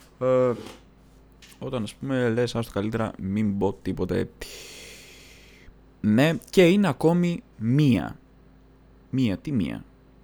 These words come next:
Μία το μεσημέρι πίνεις όσα δεν ήπιες; Τι είπα; Α, είδες, μπερδεύομαι.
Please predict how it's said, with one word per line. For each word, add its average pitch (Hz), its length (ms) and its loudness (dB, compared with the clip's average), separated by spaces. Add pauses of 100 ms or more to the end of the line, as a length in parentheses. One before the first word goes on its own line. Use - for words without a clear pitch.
(140)
Μία 135 140 -4
το 117 80 -2
μεσημέρι 104 580 -2 (760)
πίνεις 123 340 0
όσα 120 180 -6
δεν 98 120 -4
ήπιες; - 500 -8 (1000)
Τι 143 120 -8
είπα; 120 220 -4 (880)
Α, 120 100 -20
είδες, - 420 -12
μπερδεύομαι. 50 500 -12